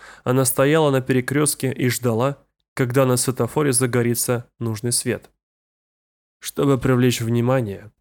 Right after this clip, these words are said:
Ситре пришлось похлопать её по плечу. Как только она сделала это,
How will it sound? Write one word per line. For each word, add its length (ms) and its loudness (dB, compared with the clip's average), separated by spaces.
Ситре 400 -2
пришлось 360 -2
похлопать 600 -2
её 300 -2
по 100 -4
плечу. 540 -8
Как 200 0
только 320 2
она 160 4
сделала 500 2
это, 500 0